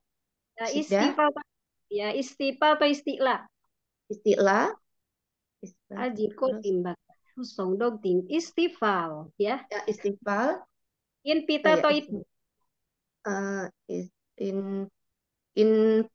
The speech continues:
Speaker 2: pitah.
Speaker 1: Ya, ismat atau idlak? Sulit atau mudah?
Speaker 2: Eh, dia itu,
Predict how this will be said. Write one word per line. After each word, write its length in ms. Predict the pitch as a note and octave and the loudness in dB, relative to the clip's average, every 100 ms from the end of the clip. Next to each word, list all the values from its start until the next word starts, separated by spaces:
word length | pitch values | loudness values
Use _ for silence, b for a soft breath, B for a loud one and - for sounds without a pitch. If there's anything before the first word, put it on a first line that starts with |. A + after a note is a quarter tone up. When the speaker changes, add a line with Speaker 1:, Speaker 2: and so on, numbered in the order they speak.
| - | -6
Speaker 2:
pitah. 480 | A3 - A#3 F#4+ - _ _ _ _ | -4 0 0 0 -8 _ _ _ _
Speaker 1:
Ya, 640 | - C#4 C4 A3 G3 F#3+ - | -8 -2 0 0 -2 -4 -4
ismat 480 | C#4+ C#4+ - D4 D4 | -4 -4 2 2 4
atau 320 | C#4+ D4 C#4+ | 2 2 0
idlak? 320 | B3+ A3+ B3 - _ | -2 0 0 -2 _
Sulit 320 | B3+ C#4+ C#4+ | -6 -4 -4
atau 240 | C4 C4 | -2 -2
mudah? 160 | C4 G#3 | 0 0
Speaker 2:
Eh, 340 | G#3 G3+ G3+ G3 | 2 2 0 0
dia 480 | G3 G3+ G3+ G#3+ G#3 | 0 0 0 -2 -6
itu, 320 | - - | -10 -8